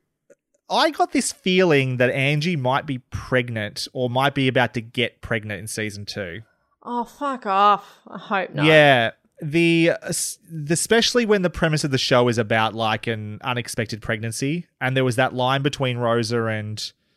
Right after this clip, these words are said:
Speaker 1: uh, Angie about, like, you know, having a kid at sixteen. She's like, "Oh, I wouldn't recommend having them at forty-six," which is talking about the fact that she's,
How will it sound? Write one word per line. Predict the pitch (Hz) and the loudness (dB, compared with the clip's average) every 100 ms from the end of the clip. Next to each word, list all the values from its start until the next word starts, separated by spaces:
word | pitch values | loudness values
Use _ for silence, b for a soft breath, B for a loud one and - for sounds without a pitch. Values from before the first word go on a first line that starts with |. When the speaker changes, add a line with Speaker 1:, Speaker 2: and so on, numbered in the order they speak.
| _ _ _ _ | _ _ _ _
Speaker 1:
uh, | 113 | -2
Angie | 107 107 87 120 120 117 113 | -2 -2 -4 -6 -6 -4 -4
about, | 104 110 107 117 | -2 -2 -2 -4
like, | 113 107 104 - _ - | -4 -4 -8 -16 _ -12
you | 113 | -8
know, | 110 113 | -6 -2
having | 139 131 120 | 0 0 -2
a | |
kid | 110 131 117 | -4 -2 -2
at | - | -4
sixteen. | - - 120 110 | -10 -4 -4 -4
She's | 107 | -4
like, | 110 131 | -2 0
"Oh, | |
I | 135 113 | 2 2
wouldn't | 117 117 | 0 -2
recommend | 117 117 110 | -4 -4 -4
having | 117 110 | -4 -4
them | 117 | -8
at | |
forty-six," | - 120 104 - 139 110 - B B | -4 -4 -4 -2 -2 -2 -8 B B
which | 165 180 | 0 2
is | |
talking | 226 226 | 4 4
about | 202 160 | 4 4
the | |
fact | 156 | 2
that | 139 | 0
she's, | 135 - | -2 -6